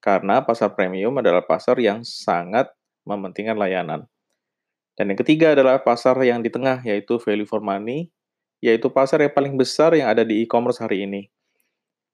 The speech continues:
Orang-orang mencari promosi, mencari berbagai bentuk hadiah, sehingga yang mereka kejar adalah manfaat daripada harga.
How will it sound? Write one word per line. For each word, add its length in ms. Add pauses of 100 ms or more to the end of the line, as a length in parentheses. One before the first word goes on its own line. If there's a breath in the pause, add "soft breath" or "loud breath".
Orang-orang 520
mencari 280
promosi, 560 (160)
mencari 640
berbagai 960 (160)
bentuk 400
hadiah, 560 (560 soft breath)
sehingga 720
yang 160
mereka 320
kejar 320
adalah 320
manfaat 480 (640)
daripada 1000 (840)
harga. 480